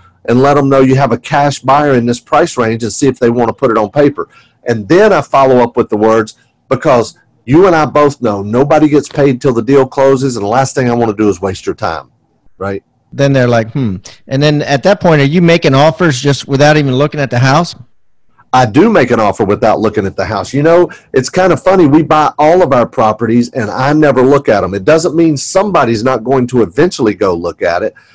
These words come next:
Speaker 1: but, but I buy all my properties right here over the phone,
Speaker 2: So
Speaker 1: right?
Speaker 2: you'll just say, "Hey, you know, the thing's listed at fifty-eight thousand." You'll be like, uh, you know, "Why don't you ask them if they'll take forty-five?" And they'll be like,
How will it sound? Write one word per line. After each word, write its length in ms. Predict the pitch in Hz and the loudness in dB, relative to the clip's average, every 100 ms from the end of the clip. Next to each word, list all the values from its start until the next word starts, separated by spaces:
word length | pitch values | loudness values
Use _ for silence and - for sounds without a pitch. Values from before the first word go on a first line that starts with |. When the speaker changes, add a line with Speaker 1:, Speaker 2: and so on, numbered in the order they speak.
| _ _ | _ _
Speaker 1:
but, 280 | 127 123 - | 0 0 0
but 140 | 123 | 0
I 140 | 135 165 | 2 2
buy 280 | 139 123 - | 2 2 2
all 260 | 127 143 | 2 2
my 180 | 151 165 | 2 0
properties 640 | 165 156 127 113 104 101 - | 0 0 0 -2 -6 -6 -10
right 320 | 101 110 117 | -2 0 0
here 160 | 98 117 | 0 0
over 180 | 110 101 | 0 -2
the 100 | 95 | -4
phone, 340 | - 85 64 _ _ _ - | -4 -6 -8 _ _ _ -6
Speaker 2:
So 160 | 110 190 | 0 2
Speaker 1:
right? 100 | 175 | 4
Speaker 2:
you'll 160 | 202 | 4
just 220 | 185 170 - | 2 0 2
say, 180 | 165 | 2
"Hey, 180 | 156 160 - | 4 2 0
you 160 | 165 160 | -4 0
know, 120 | 131 | 0
the 120 | 127 | -2
thing's 300 | 165 156 123 | -4 -4 -2
listed 280 | 147 139 131 | -4 -4 -6
at 120 | 123 | -4
fifty-eight 460 | 143 131 135 131 - | -6 -4 -2 -2 -2
thousand." 420 | 143 139 123 123 | 0 0 -2 -4
You'll 160 | 120 | -4
be 120 | 113 117 | -4 -4
like, 380 | 117 113 - | -4 -6 -8
uh, 180 | 120 110 95 - - _ _ | -8 -8 -10 -20 -20 _ _
you 100 | - 127 | -12 -8
know, 100 | 117 | -6
"Why 140 | 127 | -6
don't 180 | 139 - | -6 -4
you 60 | 131 | -2
ask 220 | 123 - | -2 -2
them 80 | 107 | -10
if 80 | |
they'll 120 | 113 113 | -10 -8
take 260 | 123 107 | -8 -10
forty-five?" 640 | - 117 110 - 127 117 | -8 -8 -8 -4 -4 -2
And 100 | 113 | -4
they'll 100 | 117 | -8
be 160 | 107 107 | -8 -10
like, 200 | 107 107 | -10 -12